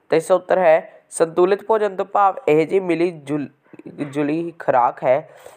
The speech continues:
ਜ-, ਹੈ ਜਿਸ ਵਿੱਚ ਭੋਜਨ ਦੇ ਸਾਰੇ ਜ਼ਰੂਰੀ ਤੱਤ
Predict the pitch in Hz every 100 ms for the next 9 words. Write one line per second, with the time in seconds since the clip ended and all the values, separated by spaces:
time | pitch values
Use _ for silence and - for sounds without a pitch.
0 | _ _ _ - _ - 165 143 180 180
1 | 127 135 127 185 190 175 - - 190 180
2 | 170 170 175 170 147 175 160 147 147 151
3 | 127 - 165